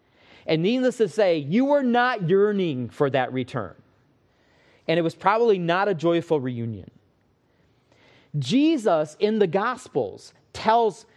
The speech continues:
five different parables. He presents five parables in his teaching, at least the ones we know about, the ones that were recorded for us. Five different parables about his coming.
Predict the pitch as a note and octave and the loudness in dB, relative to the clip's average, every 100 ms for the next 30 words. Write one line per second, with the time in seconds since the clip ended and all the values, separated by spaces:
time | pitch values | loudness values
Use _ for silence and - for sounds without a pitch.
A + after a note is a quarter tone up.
0 | _ _ - - A3+ C#4 E4 D4+ F#3 C4 | _ _ -4 2 2 2 0 -2 0 0
1 | B3+ A#3 G#3 - G3+ G#3+ G#3 B2+ - F#3+ | 0 -2 -6 -6 -2 0 0 -4 -8 -8
2 | D#3 F#3+ G3+ D#3+ - G#3 C#4 D#4 - A#3 | -4 -2 -2 -2 0 0 2 -2 -4 -2
3 | A#3+ G3 E3+ D#3+ D#3+ A3+ G3 E3 F#3+ B3+ | 0 0 -2 -2 -4 -4 -4 -2 -2 0
4 | D4+ C4+ G3+ F#3+ F3 G#3 G#3 D3 C3 E3 | 0 0 2 0 2 2 2 0 0 -2
5 | G3+ F3+ D3+ - G#3 G#3 - C3 F2+ F#2 | 0 0 -2 0 -2 -2 -4 -4 -4 -8
6 | - - _ _ _ _ _ _ _ _ | -20 -20 _ _ _ _ _ _ _ _
7 | _ _ _ _ _ _ _ - A3 C4+ | _ _ _ _ _ _ _ 2 2 4
8 | C#4+ C#4+ B3 G#3+ - A3 A#3 F3+ D#3+ F3+ | 0 -2 -2 -4 -4 -2 0 2 0 0
9 | F3+ A#3+ C4+ - A#3 - - - C#4+ E4 | 0 -2 -2 -2 -4 -4 -10 -6 -4 -2
10 | C#4+ B2 E2+ - | -6 -8 -14 -20